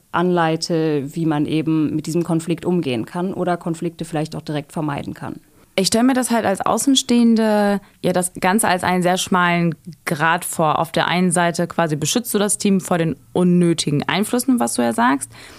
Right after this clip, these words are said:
Speaker 2: Aber wenn jemand außerhalb des Teams aus unserem Unternehmen, also jetzt von Klaas, auf jemand von euch zukommt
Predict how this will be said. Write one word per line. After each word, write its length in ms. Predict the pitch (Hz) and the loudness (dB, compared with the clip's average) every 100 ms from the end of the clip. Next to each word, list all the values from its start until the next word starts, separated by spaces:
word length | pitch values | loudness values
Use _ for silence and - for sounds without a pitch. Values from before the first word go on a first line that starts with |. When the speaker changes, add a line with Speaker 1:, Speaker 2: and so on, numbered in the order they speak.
| - - _ | -20 -20 _
Speaker 2:
Aber 200 | 185 185 | 0 0
wenn 140 | 175 196 | 2 2
jemand 240 | 190 180 | 2 2
außerhalb 360 | 180 185 180 165 | 0 0 0 0
des 220 | 160 - | -2 -2
Teams 500 | - 220 277 320 - _ _ _ _ - | 0 2 2 2 -4 _ _ _ _ 0
aus 220 | 202 - | 0 2
unserem 340 | 202 180 185 | 0 2 2
Unternehmen, 460 | 185 185 160 139 127 | 2 2 2 2 0
also 160 | 151 | 0
jetzt 100 | 165 | -2
von 160 | 196 180 | -2 -4
Klaas, 400 | - 156 135 - | -2 0 0 -2
auf 80 | 170 | 0
jemand 240 | 185 180 | 0 0
von 160 | 180 175 | 0 -2
euch 160 | 170 | -2
zukommt 540 | - 196 - 233 240 | -2 -4 0 2 2